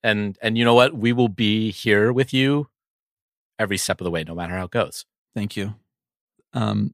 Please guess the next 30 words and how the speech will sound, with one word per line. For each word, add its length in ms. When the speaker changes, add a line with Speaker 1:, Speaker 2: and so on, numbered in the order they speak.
Speaker 2:
Thick 160
Skull 320
is 380
one 160
of 160
the 60
best 200
songs 200
that 80
I've 100
heard 140
over 100
the 60
last 260
ten 120
years. 400
Go 140
listen 240
to 60
the 60
Paramore 340
album. 280
Okay. 1120
Thank 280
you, 120
everybody, 640
for 120
listening 380
to 200
another 720